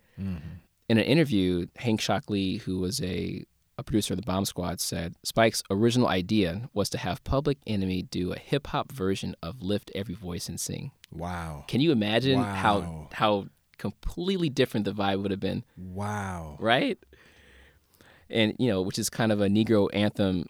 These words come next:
Speaker 2: or spiritual. So I'm quoting him now. But I was like, "No."
Speaker 1: <laughs> You imagine Flavor Flav doing Lift Every Voice and Sing?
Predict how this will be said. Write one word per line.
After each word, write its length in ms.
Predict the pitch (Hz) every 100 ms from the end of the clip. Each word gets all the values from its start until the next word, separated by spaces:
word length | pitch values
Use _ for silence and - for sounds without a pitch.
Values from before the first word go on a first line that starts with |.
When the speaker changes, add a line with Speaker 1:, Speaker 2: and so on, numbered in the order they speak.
| -
Speaker 2:
or 80 |
spiritual. 540 | - - 170 - 95 - - _ _ _ _
So 300 | - 107 101
I'm 180 | - 107
quoting 320 | - 147 110
him 160 | 131 90
now. 240 | 92 90 123 - _ _ -
But 100 | 127
I 60 |
was 160 | 139 107
like, 300 | 98 92 - _ _ _ _
"No." 440 | 92 95 82 - -
Speaker 1:
<laughs> 1120 | 127 117 - 196 - 214 143 - 196 - -
You 180 | 151 170
imagine 380 | 175 160 151 147
Flavor 320 | 143 160 143
Flav 340 | 131 147 143 135
doing 280 | 135 131
Lift 180 | 131 131
Every 160 | 135 127
Voice 300 | 123 135 127
and 100 | 117
Sing? 260 | 135 131